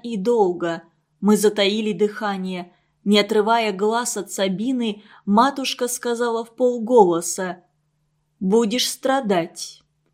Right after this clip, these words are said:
С лицом Сабины начало твориться что-то удивительное. Оно стало вдруг вытягиваться, кривиться,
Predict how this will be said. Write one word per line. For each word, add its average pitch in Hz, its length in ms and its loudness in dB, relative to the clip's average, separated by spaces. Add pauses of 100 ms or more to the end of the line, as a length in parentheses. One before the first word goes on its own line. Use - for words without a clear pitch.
(140)
С - 140 -6
лицом 247 500 0
Сабины 269 640 -2
начало 269 600 -4
твориться 262 580 -4
что-то 254 460 0
удивительное. 202 1120 -4 (140)
Оно 220 300 0
стало 240 440 0
вдруг 240 360 -4
вытягиваться, 226 1000 -2
кривиться, 233 880 -2